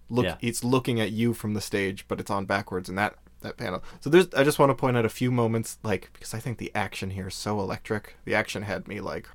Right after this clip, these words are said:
Speaker 1: I was so involved in this. There's a few parts here. Um, there's a scene where Garrett and Elektra are in the water.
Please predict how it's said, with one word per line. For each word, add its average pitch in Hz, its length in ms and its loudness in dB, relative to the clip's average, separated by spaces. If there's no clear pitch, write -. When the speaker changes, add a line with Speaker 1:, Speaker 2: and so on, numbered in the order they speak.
Speaker 1:
I 107 80 -4
was - 120 -10
so 110 240 0
involved 104 320 0
in 98 60 -6
this. 98 160 -6
There's 104 160 -6
a 104 60 -4
few 120 260 -2
parts - 360 -2
here. 104 340 -4
Um, 101 480 0
there's 104 180 2
a 101 60 -2
scene 123 420 2
where 101 140 0
Garrett 104 400 2
and 98 100 -4
Elektra 98 380 -2
are 92 100 -2
in 101 160 0
the 107 60 0
water. 104 480 0